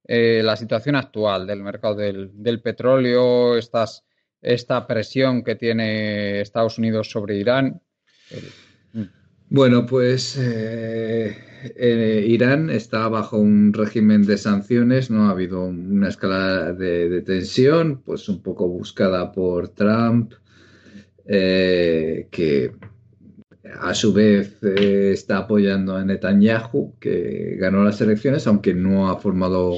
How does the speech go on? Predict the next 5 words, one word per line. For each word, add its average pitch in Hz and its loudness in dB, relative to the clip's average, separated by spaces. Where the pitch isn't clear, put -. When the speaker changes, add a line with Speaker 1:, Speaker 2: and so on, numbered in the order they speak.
Speaker 2:
gobierno 101 4
todavía, 113 4
pero 98 -2
ahí 101 2
está. 131 0